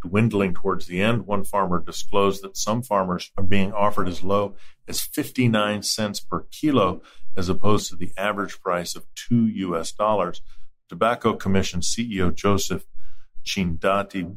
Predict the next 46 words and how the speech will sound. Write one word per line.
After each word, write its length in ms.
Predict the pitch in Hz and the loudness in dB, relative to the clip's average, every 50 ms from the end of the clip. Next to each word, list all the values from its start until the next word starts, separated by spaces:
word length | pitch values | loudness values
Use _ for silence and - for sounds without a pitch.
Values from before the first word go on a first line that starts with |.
| - | -10
Malunga, 680 | 104 87 87 85 87 92 117 131 131 113 107 98 85 - - - - - - - - | -8 -6 -6 -4 -2 2 2 4 4 4 4 2 0 -2 -6 -8 -6 -4 -2 0 2
however, 320 | 98 98 98 98 95 92 | 2 2 2 2 2 2
said 280 | 90 - - 98 92 90 | 2 2 2 2 0 -2
the 80 | 90 87 | -4 -4
Limbe 360 | 95 95 95 90 90 90 85 | -2 -2 2 4 4 4 4
market 400 | 87 90 90 85 - 90 90 - | 2 2 2 4 6 6 6 6
has 160 | - 87 - | 4 4 2
been 200 | - 87 82 80 | 4 4 6 4
impressive. 680 | 80 80 - - - 107 95 - - - - - - - - - | 4 2 2 2 2 2 2 0 -2 -4 -2 -2 -2 -2 -4 -6
Tobacco, 520 | - - - - 98 98 95 - 104 104 | -16 -12 -6 -4 -2 -2 -4 -4 -4 -4
which 200 | 107 110 - - | -4 -4 -8 -10
is 80 | 90 - | -14 -16
commonly 440 | - - 95 95 92 92 92 90 85 | -8 -4 -2 0 0 0 0 0 0
referred 520 | 80 82 85 - - - 101 98 90 87 - | 0 -2 -4 -4 0 0 2 2 0 -2 0
to 200 | - 95 92 90 | 2 4 4 4
in 200 | 87 82 78 - - - - - - - - - - - | 4 0 0 2 2 2 2 2 0 2 4 4 4 4
Malawi 420 | - 87 90 95 98 95 98 98 90 | 4 4 2 2 2 2 0 0 0
as 200 | 85 85 80 - | -2 -2 -4 -4
green 640 | - 92 87 - - 90 98 107 107 107 101 98 98 | -6 -6 -8 -4 -2 0 0 0 0 0 -4 -4 -2
gold, 540 | 90 98 98 101 113 123 131 127 127 - | 0 2 2 2 2 4 6 8 10 12
is 120 | - - - | 12 10 10
the 80 | 92 | 6
largest 500 | - - - 95 - - - - - - | 4 4 6 8 8 8 6 6 4 0
cash 340 | - 95 90 85 - - - | -2 0 2 4 6 6 6
crop 400 | - - 117 123 131 139 - - - - - - - | 6 4 4 2 2 0 -2 -2 0 2 2 2 4
and 320 | 117 117 117 117 117 110 | 4 2 2 2 2 4
accounts 380 | 110 - - 95 95 98 - - | 4 6 6 6 6 6 8 8
for 180 | - 98 90 | 8 8 6
a 60 | 87 | 2
total 320 | - - - 107 107 101 98 | -2 -2 0 0 2 2 0
of 100 | 87 - | -2 -2
seventy 460 | - 101 95 90 87 85 85 90 85 | -2 -2 -2 -2 -2 -4 -6 -8 -10
percent 420 | - - 90 - - 101 90 87 | -8 -6 -4 -2 0 0 0 -2
of 60 | 85 85 | -2 -6
the 80 | 87 | -8
country's 420 | - - 90 82 - 87 82 78 82 | -4 -4 -4 -2 -2 -4 -4 -2 -2
export 420 | 80 - - - - 85 80 - - | -4 -4 -6 -8 -8 -8 -8 -6 -2
income. 440 | 117 110 101 - - 87 82 90 104 | -2 -2 0 0 -2 -2 -2 -4 -6
It's 160 | 101 90 - - | -10 -10 -10 -6
also 340 | - 123 107 104 101 95 | -4 -4 -4 -2 -2 -4
a 80 | 85 85 | -4 -2
major 480 | 87 90 101 110 113 104 101 101 87 82 | -2 -2 -2 -2 -4 -4 -6 -6 -8 -6
source 400 | - - - 98 92 90 - - | -8 -8 -8 -6 -6 -6 -8 -10
of 140 | - - | -12 -14
cash 400 | - - 90 90 87 82 - - | -12 -6 -4 -2 -2 -2 -2 -4
income 400 | 101 95 90 90 - 90 85 82 | -4 -6 -6 -4 -2 -4 -2 -4